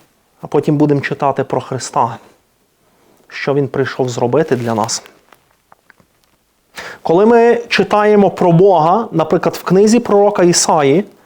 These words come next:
дуже чітко написано про Бога: «Свят, свят, свят, Господь Саваоф, Вседержитель». Про нього написано, що він святий.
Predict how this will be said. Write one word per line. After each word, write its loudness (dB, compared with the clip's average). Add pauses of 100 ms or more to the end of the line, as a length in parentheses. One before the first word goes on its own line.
(1080)
дуже 2
чітко 0
написано 2
про 0
Бога: 2
«Свят, 0
свят, -2
свят, -2 (1040)
Господь -4
Саваоф, -2
Вседержитель». -2 (220)
Про -2
нього 4
написано, 0
що -2
він 2
святий. -2